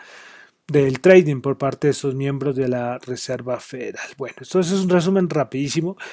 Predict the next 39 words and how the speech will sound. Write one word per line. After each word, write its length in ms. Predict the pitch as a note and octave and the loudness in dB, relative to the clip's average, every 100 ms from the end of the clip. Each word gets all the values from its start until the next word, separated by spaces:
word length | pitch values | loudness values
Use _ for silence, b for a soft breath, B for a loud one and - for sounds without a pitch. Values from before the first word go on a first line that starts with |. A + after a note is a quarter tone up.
| B B | B B
<laughs> 100 | - | 6
de 80 | G#3+ | 6
lo 100 | D#3+ | 6
más 200 | F3 E3 | 4 0
importante 600 | E3+ D#3+ - D3 D3 D#3 | 0 0 0 -2 -2 -2
que 120 | D3 | 0
dijo 460 | C#3 C#3+ C#3 C#3+ C#3+ | 0 -2 -2 -2 -2
Jerome 300 | C3 B2+ B2 | -2 -6 -4
Powell. 340 | C#3+ D3+ F#3 C#3+ | 0 2 2 2
Ahí 120 | B2+ | -2
pueden, 240 | C#3 C3+ | -4 -6
si 120 | C3 | -6
quieren 260 | B2+ C3 B2+ | -8 -8 -4
verlo, 260 | B2+ C#3 E3 | -4 -2 -4
en 80 | |
YouTube 360 | B2 A#2 B2+ A#2+ | -4 -8 -8 -10
está 600 | A#2+ B2+ A#2+ A#2+ A#2+ A#2 A#2 _ - | -10 -8 -6 -4 -6 -10 -18 _ -18
grabado, 560 | C#3 B2 A2+ B2+ C#3+ C#3+ | -10 -6 -4 -4 -4 -6
es 140 | - | -10
una 200 | C3+ B2 | -12 -8
hora 180 | A#2+ B2+ | -6 -6
y 60 | B2 | -8
media, 360 | A2+ C#3+ D3 - | -8 -8 -10 -10
creo, 280 | B2 C#3+ - B B B B - | -12 -12 -16 B B B B -6
la 180 | C3+ A#2+ | -4 -4
rueda, 560 | B2+ C3 C3 B2+ B2+ _ _ _ - | -4 -2 -2 -4 -8 _ _ _ -12
la 200 | C#3 A#2+ | -8 -8
rueda 440 | B2+ B2+ B2 B2 | -6 -6 -4 -4
de 160 | A#2 A#2 | -6 -12
prensa. 640 | - B2 G#2+ F2+ - - _ B B B B B B B B _ | -8 -10 -10 -10 -10 -10 _ B B B B B B B B _
Bueno, 720 | - A3+ B3 A3+ F#3+ F3+ D#3+ | 2 8 8 8 4 2 2
eh, 200 | F3+ F#3 | 2 2
entonces, 260 | F#3 B3+ - | 4 4 4
tapering, 360 | G3+ F3+ C#3 B2+ | 4 4 0 2
¿qué 120 | F#3+ | 2
es 60 | A3 | 2
lo 60 | |
importante, 500 | G#3 E3+ F3+ F3 C3 | 0 -2 -2 -2 -4
no? 180 | D3 | -8